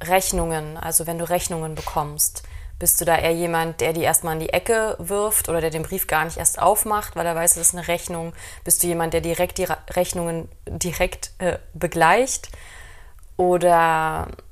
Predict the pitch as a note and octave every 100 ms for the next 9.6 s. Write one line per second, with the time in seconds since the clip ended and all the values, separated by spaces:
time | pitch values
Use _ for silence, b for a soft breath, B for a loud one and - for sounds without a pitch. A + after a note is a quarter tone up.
0 | - - - - F3+ F#3 D#3+ - A#3 -
1 | E3 D#3+ D#3+ D#3+ E3 E3 - G3+ F#3+ E3
2 | D#3+ - D#3+ D#3+ D#3+ E3 A3 - - G3
3 | E3 E3 - F3 - F3+ E3 D#3+ - -
4 | F3 E3+ - E3+ - G3+ A#3 - F#3 F3+
5 | F3 E3+ - G3+ G#3 G3+ - E3+ - E3+
6 | - D3+ - B B B - F3 E3+ E3+
7 | E3+ E3+ E3+ F3 - - F#3+ D#3 D#3+ F3
8 | E3+ D#3+ - - E3 E3 D#3+ E3 - -
9 | E3 E3 D3+ D#3+ -